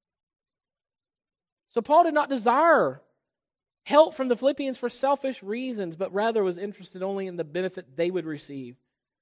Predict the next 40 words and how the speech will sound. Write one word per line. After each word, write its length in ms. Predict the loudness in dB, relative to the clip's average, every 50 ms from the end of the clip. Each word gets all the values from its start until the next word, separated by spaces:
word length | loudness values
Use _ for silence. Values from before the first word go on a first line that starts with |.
| _ _ -8
as 160 | -8 -6 -4
they 140 | -4 -6 -4
partnered 420 | -4 -4 -4 -4 -4 -6 -10 -12
in 60 | -12
the 80 | -12 -14
gospel. 480 | -14 -16 -16 -18 -20 _ _ _ _ _ _ _ _ _ _ _ _ _ _ _
Verses 260 | -2 -2 -2 -4 -6
ten 120 | -8 -6 -6
and 80 | -4
eleven, 320 | -2 0 0 -2 -2 -4 -8
again, 300 | -8 -6 -6 -6 -6 -6
Paul 200 | -4 -4 -4 -2
said, 240 | -2 -2 -2 -2 -2
"But 140 | -4 -6
I 100 | -4 -4
rejoiced 480 | -4 -4 -6 -6 -4 -2 -2 -2 -2 -6
in 100 | -8 -8
the 80 | -6 -6
Lord 220 | -6 -6 -8 -6
greatly 360 | -6 -4 -4 -4 -4 -6 -6
that 140 | -6 -8 -8
now 260 | -8 -6 -6 -6 -6
at 100 | -8 -10 _ _ _ _ _ _ _
last 560 | -2 0 0 0 0 -2 -4 -8 -14 -20 _ _ _ _ _ _ _ _ _
your 160 | -2 -2 -2
care 300 | -4 -6 -6 -4 -2 -2
of 100 | -4 -4
me 80 | -6 -8
hath 180 | -8 -8 -8
flourished 340 | -6 -4 -4 -4 -4 -6 -8
again, 300 | -10 -8 -8 -8 -8 -6
wherein 260 | -6 -4 -4 -4 -6
ye 80 | -6 -4
were 140 | -2 -2 -2
also 280 | -2 -4 -6 -10 -14
careful, 360 | -10 -10 -8 -8 -8 -6 -8
but 140 | -8 -8 -8
ye 120 | -6 -6 -4
lacked 220 | -4 -6 -8 -10
opportunity." 600 | -12 -12 -12 -14 -14 -12 -12 -12 -12 -14 -16 -20